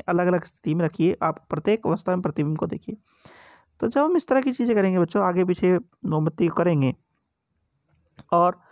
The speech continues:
देखने की कोशिश करेंगे प्रतिबिंब, तो हमें क्या देखने को मिलेगा? सबसे पहली चीज़ें, कुछ चीज़ें हमें देखने को मिलेंगी जो कॉमन है, वो है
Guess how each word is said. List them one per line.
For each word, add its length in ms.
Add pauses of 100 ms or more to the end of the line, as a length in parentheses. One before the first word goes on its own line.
(460)
देखने 260
की 40
कोशिश 240
करेंगे 260
प्रतिबिंब, 420
तो 80
हमें 160
क्या 140
देखने 280
को 60
मिलेगा? 280
सबसे 260
पहली 280
चीज़ें, 260
कुछ 240
चीज़ें 280
हमें 160
देखने 240
को 80
मिलेंगी 380 (840)
जो 140
कॉमन 340
है, 140
वो 180
है 240